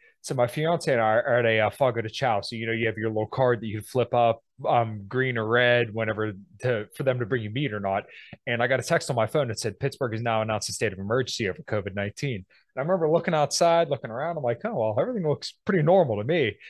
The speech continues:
And then little did we know our lives were gonna change just completely. I mean, my fiance worked for, um, a company that builds respirators. She literally had to have a note to say that if you got pulled over, show the police this so they know that you're allowed to be outside of your house.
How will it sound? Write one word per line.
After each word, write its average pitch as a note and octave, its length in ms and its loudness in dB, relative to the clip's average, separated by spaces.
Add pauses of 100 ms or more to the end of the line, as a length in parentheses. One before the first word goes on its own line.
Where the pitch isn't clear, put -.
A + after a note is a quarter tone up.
(180)
And C#3 100 4
then C#3+ 180 2
little D3 220 4
did C3 140 -4
we C3+ 80 -4
know C3 140 2
our G#2+ 120 2
lives A2+ 300 0
were G#2+ 120 -10
gonna G#2+ 120 -4
change G#2 460 -6
just - 180 -12
completely. A2 760 -4
I A2+ 60 0
mean, A#2 160 -4
my A#2 140 0
fiance A#2 480 -2
worked G2+ 300 -4
for, F#2+ 300 -4
um, F#2 240 -8 (240)
a G2 180 0
company A#2 340 -4
that G2 180 -6
builds A2+ 240 0
respirators. G2 720 -2 (340)
She - 240 0
literally F3 320 4
had C3 160 0
to A#2 40 0
have A#2+ 140 2
a G2 60 -2
note G2+ 600 -2 (180)
to A#2 80 -8
say A#2 220 0
that G#2+ 280 0
if C#3+ 180 -6
you D3 100 0
got C#3+ 220 4
pulled C3 220 0
over, C#3 520 2
show D#3 220 2
the D3 80 0
police B2 440 -2
this D3 280 2
so A2 420 -4 (200)
they B2 120 0
know A#2+ 240 2
that A2+ 120 -4
you're A#2+ 120 0
allowed A#2 300 4
to A2+ 60 -4
be A2+ 160 -2
outside A#2 540 -2
of A2 60 -4
your G#2 140 -6
house. A2 340 0